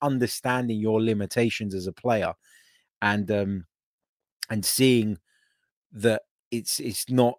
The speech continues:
you know, y-, y-, your skill set, Takahiro Tomiyasu, is not that you're a wonderful dribbler or a wonderful passer.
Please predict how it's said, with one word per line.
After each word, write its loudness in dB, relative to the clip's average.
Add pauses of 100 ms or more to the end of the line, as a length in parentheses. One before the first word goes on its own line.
(140)
you 0
know, 2
y-, -2
y-, -6
your 8
skill 4
set, -2
Takahiro -2
Tomiyasu, -6
is -6
not -4
that -12
you're -2
a -2
wonderful -4
dribbler 4 (440)
or 8
a 10
wonderful 2
passer. 4